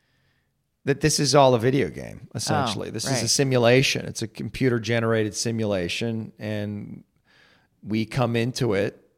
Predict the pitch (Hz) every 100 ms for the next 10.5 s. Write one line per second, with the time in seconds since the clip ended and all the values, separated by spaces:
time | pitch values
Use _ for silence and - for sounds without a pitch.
0 | _ _ _ _ - - _ - 104 120
1 | 120 120 120 113 113 123 131 127 92 92
2 | 139 - - - 113 107 107 113 104 110
3 | - 117 120 113 117 107 110 - _ -
4 | - 127 120 131 - _ _ _ _ _
5 | _ _ _ _ _ _ _ _ _ _
6 | 110 110 117 113 120 110 117 110 113 123
7 | - _ 113 110 110 110 113 113 113 110
8 | 107 117 151 - 95 - 110 98 107 -
9 | - 120 127 117 110 107 90 101 - 104
10 | 127 123 - _